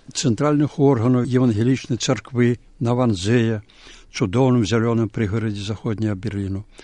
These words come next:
Аднойчы выступаў на пратэстанцкай імшы ў царкве разам з вельмі шаноўным епіскапам Шарфам, ужо нябожчыкам, які любаваўся беларускімі танцамі ў зялёным тэатры.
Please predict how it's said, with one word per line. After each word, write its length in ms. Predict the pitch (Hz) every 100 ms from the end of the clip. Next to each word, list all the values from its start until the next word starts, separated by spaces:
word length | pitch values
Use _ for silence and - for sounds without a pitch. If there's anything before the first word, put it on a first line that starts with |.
| - - - -
Аднойчы 480 | - 104 151 160 -
выступаў 560 | 123 127 - - 143 135
на 160 | 127
пратэстанцкай 880 | 123 123 - 117 - 135 131 - 135 147
імшы 400 | 147 - 131 135
ў 160 | 147
царкве 540 | - 120 - 120 127 127 - - - - - -
разам 440 | 113 131 117 117
з 120 | 87
вельмі 320 | 90 131 123
шаноўным 640 | 113 - 104 117 123 117 110
епіскапам 800 | 104 - 135 - 117 98 117 104
Шарфам, 600 | - 120 131 120 - 101 - - - - - - -
ужо 240 | - 104 110
нябожчыкам, 720 | 107 104 127 - 107 - 98 - - - -
які 240 | 104 127
любаваўся 560 | 117 107 110 139 127 123
беларускімі 640 | 95 117 131 127 - 110
танцамі 600 | 110 131 143 - 127 131 -
ў 60 | 120
зялёным 380 | 107 104 120 113
тэатры. 580 | - 110 101 92 - -